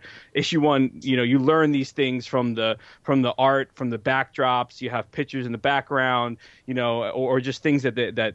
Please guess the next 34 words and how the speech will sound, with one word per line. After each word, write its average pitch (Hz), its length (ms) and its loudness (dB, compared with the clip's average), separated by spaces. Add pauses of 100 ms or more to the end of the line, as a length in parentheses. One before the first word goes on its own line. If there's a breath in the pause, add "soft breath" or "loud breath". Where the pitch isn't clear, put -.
(140)
that 110 240 -8
people 131 240 -8
say, 185 460 2 (200 loud breath)
and 131 120 0
you 135 60 2
pick - 240 0
up 147 100 -2
this 135 140 -4
whole 151 160 2
storyline, 131 500 2
which 107 160 -10
is 110 160 -14 (100)
a 117 60 -4
great 131 400 2
way 127 220 2
of 117 80 -8
telling 113 340 -2
that. 104 180 -8
It's - 200 -10
basically 156 300 0
like 117 160 0
Flash 123 440 -2 (320 loud breath)
Gordon, 147 560 4 (320 soft breath)
you 131 120 -4
know, 117 360 0
meets, 131 560 -2
um, 110 580 0 (320)
you 120 140 -6
know, 113 240 -8 (100)
what's 127 260 -2
his 123 80 -8
name 123 180 2
from 117 180 -6
Mars, 117 720 0